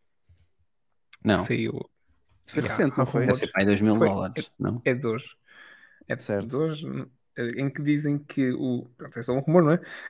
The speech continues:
Speaker 2: Que o, o iPad de onze polegadas, eh, vai para os mil e quinhentos dólares, porque vai ser oled,
Speaker 1: Mil e oitocentos,
Speaker 2: não é?
Speaker 1: para aí.
Speaker 2: Eh, e o doze ponto nove para mil e oitocentos. E eu fui
Speaker 3: Ok.
Speaker 2: confirmar,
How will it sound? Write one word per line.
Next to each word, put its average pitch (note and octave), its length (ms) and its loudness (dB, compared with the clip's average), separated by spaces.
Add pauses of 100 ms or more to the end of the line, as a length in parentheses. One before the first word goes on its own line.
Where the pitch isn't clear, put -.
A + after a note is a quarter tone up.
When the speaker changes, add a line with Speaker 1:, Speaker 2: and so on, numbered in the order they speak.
(120)
Speaker 2:
Que C#3+ 120 2
o, C3 80 4
o B2+ 300 2
iPad C3 320 0
de C#3 140 0
onze C#3 180 0
polegadas, B2+ 840 -2 (440)
eh, B2 240 4
vai B2+ 160 8
para B2 180 2
os B2 120 2
mil E3+ 200 10
e D3 60 6
quinhentos B2+ 280 0
dólares, A#2+ 440 6 (1040)
porque - 200 -6
vai A2+ 100 0
ser A#2 140 4
oled, A2 140 8
Speaker 1:
Mil G#2 120 8
e - 40 6
oitocentos, A2 460 0
Speaker 2:
não - 40 -20
é? - 20 -20
Speaker 1:
para G2+ 100 -4
aí. A2+ 220 -4 (760)
Speaker 2:
Eh, B2 460 0
e C3+ 280 2
o C#3 440 2
doze D3 400 0
ponto D3 300 0
nove E3 200 2
para E3+ 140 4
mil E3 160 8
e E3 40 8
oitocentos. E3 500 2 (840)
E B2 80 2
eu A#2+ 40 2
fui G2+ 100 0
Speaker 3:
Ok. C3 140 -2
Speaker 2:
confirmar, B2+ 440 0